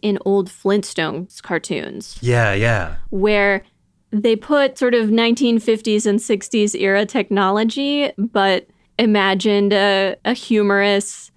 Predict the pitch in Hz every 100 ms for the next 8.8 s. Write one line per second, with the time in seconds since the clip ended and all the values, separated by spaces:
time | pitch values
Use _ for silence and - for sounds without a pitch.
0 | _ _ - 285 220 262 262 - 311 269
1 | 262 - - - 330 254 196 202 202 240
2 | 240 240 262 285 254 254 269 254 247 247
3 | 262 262 269 269 302 320 - - - _
4 | 330 381 370 415 403 - 233 339 - -
5 | 262 - _ 240 247 233 233 214 214 247
6 | 247 226 220 214 214 208 - 214 202 202
7 | - 214 202 202 196 190 - 202 185 185
8 | - _ - 185 190 185 180 190